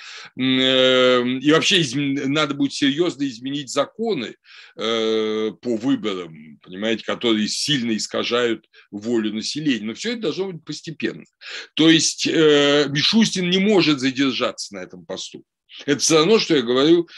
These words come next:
вместо Гитлера бы, с-, Гитлер там покончил с собой, вместо этого Геринг управляет и ведёт переговоры с Западом. Не будет Запад с ним вести переговоры, не стал бы. И с Мишустиным не станет,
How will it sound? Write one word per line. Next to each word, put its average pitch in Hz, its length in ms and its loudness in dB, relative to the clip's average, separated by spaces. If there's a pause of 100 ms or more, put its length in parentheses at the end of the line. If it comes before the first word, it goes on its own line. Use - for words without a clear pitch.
(120)
вместо 147 320 2
Гитлера 151 460 0
бы, 123 340 0 (280)
с-, - 260 -14
Гитлер 127 360 0
там 117 180 -2
покончил 131 500 0
с - 40 -10
собой, 226 320 -2
вместо 175 280 -4
этого 165 260 -4
Геринг 95 400 -10 (580)
управляет 135 640 2
и 135 40 4
ведёт 127 340 0
переговоры 117 480 0
с 90 40 -8
Западом. 95 400 -10
Не 190 120 -4
будет 185 260 -2
Запад - 260 -8
с - 120 -16
ним 80 100 -18
вести 80 240 -14
переговоры, 90 540 -8
не 151 100 -2
стал 139 340 -2
бы. - 160 -20 (380)
И 208 160 2
с - 220 -4
Мишустиным 110 640 -4
не 98 60 -8
станет, 92 540 -8